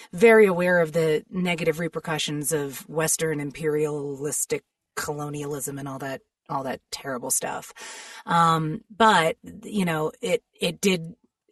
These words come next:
I benefited from it, of course, as a white presenting cisgender,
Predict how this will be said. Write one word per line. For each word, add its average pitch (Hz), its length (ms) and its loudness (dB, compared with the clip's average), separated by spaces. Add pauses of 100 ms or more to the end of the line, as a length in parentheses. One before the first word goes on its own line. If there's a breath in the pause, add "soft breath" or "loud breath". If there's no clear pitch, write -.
I 185 160 2
benefited 175 640 2
from 151 240 -2
it, 160 140 -2
of 185 160 -8
course, 156 380 -2
as 165 160 -2
a 165 60 0
white 151 220 -2
presenting 151 640 -4 (340 loud breath)
cisgender, 147 920 0